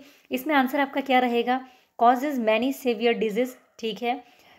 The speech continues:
फिर उसके बाद में is very expensive, reduce lands fertility और require deforestation, ठीक है। तो इसका आंसर आपका क्या हो जाएगा,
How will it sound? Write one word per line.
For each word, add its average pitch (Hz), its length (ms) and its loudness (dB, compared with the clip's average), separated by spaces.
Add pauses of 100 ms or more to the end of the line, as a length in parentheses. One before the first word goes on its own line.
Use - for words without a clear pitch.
(120)
फिर 269 100 4
उसके 277 200 -2
बाद 254 180 4
में 269 160 2
is 208 100 -6
very 196 260 4
expensive, 240 680 -4
reduce 202 380 0
lands 202 320 0
fertility 233 560 0 (160)
और 226 280 4
require 202 480 2 (380)
deforestation, 185 920 -4
ठीक 254 140 -4
है। 240 160 0 (240)
तो 226 60 0
इसका 233 220 0 (100)
आंसर 220 280 0
आपका 254 260 2
क्या 233 160 2
हो 220 80 -2
जाएगा, 214 340 2